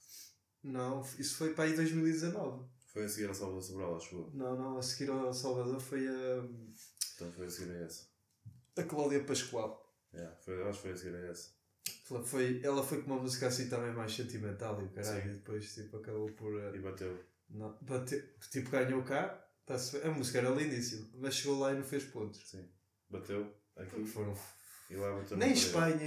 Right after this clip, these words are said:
Speaker 1: esses filhos da puta deram pontos.
Speaker 2: Espanha.
Speaker 1: Mano, e filhas da puta
Speaker 2: Oh,
Speaker 1: mesmo,
Speaker 2: caralho,
Speaker 1: estão-me a
Speaker 2: espanhóis.
Speaker 1: cagar, os espanhóis que se fodam. Portanto, esta
Speaker 2: Portanto.
Speaker 1: Portanto,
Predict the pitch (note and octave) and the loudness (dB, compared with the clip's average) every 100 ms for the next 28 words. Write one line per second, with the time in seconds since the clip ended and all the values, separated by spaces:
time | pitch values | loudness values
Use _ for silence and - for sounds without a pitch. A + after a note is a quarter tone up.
0 | D#3+ D#3 - - F3 D#3 C#3+ C#3+ C#3+ C#3 | 6 8 6 4 0 0 0 4 2 2
1 | C#3 C#3+ D3 C#3+ C#3+ C#3+ A2+ G2+ - - | -4 2 2 4 0 -2 -4 -4 -6 -16
2 | _ _ _ _ - - B2+ C#3+ C#3 - | _ _ _ _ -20 -6 2 4 6 4
3 | F3 E3 E3+ E3+ F3 E3 F#3+ E3 A#2 - | 8 8 8 6 4 8 8 10 8 8
4 | G2 C#3 C3+ A2 D3+ C#3+ B2+ A#2+ - C3 | 4 2 2 4 6 6 6 4 0 -2
5 | B2+ C3 B2 - - B2+ A2+ A2 - _ | 0 -2 -2 -2 -2 -2 -2 -4 -16 _
6 | - - - - - - - - F3 B2+ | -20 -18 -16 -16 -16 -18 -10 4 4 4
7 | - - - _ _ _ _ - G3 - | 0 -8 -14 _ _ _ _ 0 6 8
8 | D#3 C#3 B2+ - - - - - A3+ F3 | 8 8 2 -4 -10 -12 -6 6 8 8
9 | D3 | 8